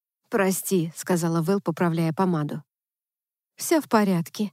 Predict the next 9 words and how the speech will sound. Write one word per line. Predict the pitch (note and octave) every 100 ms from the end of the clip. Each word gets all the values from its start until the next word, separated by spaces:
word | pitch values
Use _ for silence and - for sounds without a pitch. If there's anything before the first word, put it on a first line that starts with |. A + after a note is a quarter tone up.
| _ _ _ _
равнодушно | G#3+ G3+ F#3 F3 E3 F3 F3+
ответила | D#3+ F3 E3+ E3
я. | F#3 E3+ D#3 - _ _ _ _ _ _ _ _ -
«Наверное, | F3 A3 G3+ G3+ G3 F#3+
нам | G3 F#3 F#3
пора | G3+ G3+ G3+
идти», | G3+ - A#3 D#3 -
сказал | - E3 D#3+ D#3+
Маркс. | E3 D#3+ - -